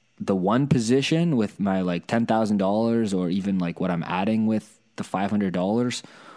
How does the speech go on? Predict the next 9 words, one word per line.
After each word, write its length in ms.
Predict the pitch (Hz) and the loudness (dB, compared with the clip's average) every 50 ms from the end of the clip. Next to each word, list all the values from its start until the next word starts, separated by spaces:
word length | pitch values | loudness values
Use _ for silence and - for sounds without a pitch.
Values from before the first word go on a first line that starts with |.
| - - - - _ _ _ - | -20 -20 -20 -20 _ _ _ 0
or 340 | 120 120 117 110 107 104 98 | 2 2 4 4 2 2 2
just 240 | 101 107 95 - | 0 -2 -2 0
diversify 1200 | - 113 107 104 95 104 107 107 - - 107 - - 107 98 95 95 95 92 90 90 87 85 85 80 | 0 0 0 2 2 2 0 0 0 -2 -2 -2 -2 -2 0 0 0 -2 -2 -2 -2 -2 -2 -2 -4
right 380 | 80 85 87 87 87 87 85 | -4 -6 -6 -4 -4 -4 -4
away? 420 | 82 80 78 76 67 - - - - _ _ _ _ _ _ _ _ _ _ _ _ _ _ _ _ _ | -4 -6 -6 -6 -8 -8 -10 -12 -16 _ _ _ _ _ _ _ _ _ _ _ _ _ _ _ _ _
And 100 | - 104 | 0 2
we've 180 | 120 156 202 180 | 2 4 4 4
answered 320 | 143 117 113 - - 104 | 2 2 2 0 0 0
this 260 | 90 92 90 - - | 0 -2 -4 -4 -8